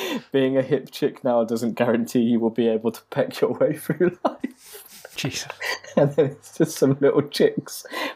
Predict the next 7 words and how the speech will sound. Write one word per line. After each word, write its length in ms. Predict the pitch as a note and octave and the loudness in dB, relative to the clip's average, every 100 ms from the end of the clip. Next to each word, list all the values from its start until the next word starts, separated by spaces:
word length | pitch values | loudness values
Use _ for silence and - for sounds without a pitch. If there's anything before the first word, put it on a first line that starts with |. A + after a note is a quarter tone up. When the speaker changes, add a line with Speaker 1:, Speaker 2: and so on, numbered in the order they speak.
| - | 2
Speaker 1:
wearing 240 | C3+ C#3 | 4 4
graduation 720 | C3+ C3+ B2+ B2+ C3+ C#3 C3 | 4 2 4 4 4 4 0
hats. 500 | A2+ A2 - - - - - | 2 2 -2 -10 -12 -18 -2
<laughs> 1040 | A3 - - - - D3 - - E4+ C4+ - | -2 -2 -6 -2 2 2 2 -2 0 2 0
And 220 | E3 - | 0 0
they're 140 | F3+ | 0
both, 400 | E3+ E3+ G3 F#3 | 2 0 0 -4